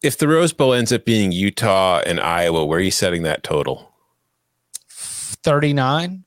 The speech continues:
Speaker 2: forty-one. <laughs>
Speaker 1: See, I think, I think Utah could put up some points on the Hawkeyes.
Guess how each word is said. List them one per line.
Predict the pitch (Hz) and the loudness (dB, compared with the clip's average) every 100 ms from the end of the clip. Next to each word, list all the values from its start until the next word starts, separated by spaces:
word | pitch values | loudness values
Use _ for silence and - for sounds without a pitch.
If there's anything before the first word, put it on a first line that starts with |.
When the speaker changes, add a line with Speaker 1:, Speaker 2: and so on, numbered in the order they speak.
| - | -6
Speaker 2:
forty-one. | 156 156 139 131 143 165 180 202 | 0 0 2 0 0 -2 -6 -10
<laughs> | - - - - - - - - - - _ _ _ - - - - - - _ | -14 -12 -14 -8 -8 -6 -8 -6 -8 -10 _ _ _ -14 -12 -12 -12 -16 -20 _
Speaker 1:
See, | - 139 | -6 -2
I | |
think, | 143 247 - - | 0 -2 -2 -4
I | |
think | - 233 165 | -4 -4 -2
Utah | 113 - 92 80 | -4 -2 -2 -2
could | - - - _ _ _ | -6 -12 -14 _ _ _
put | 95 | -2
up | 90 | -2
some | - - | -4 -10
points | - 82 - | -6 -6 -6
on | - | -10
the | - | -10
Hawkeyes. | - - - - - - | -10 -10 -10 -14 -12 -12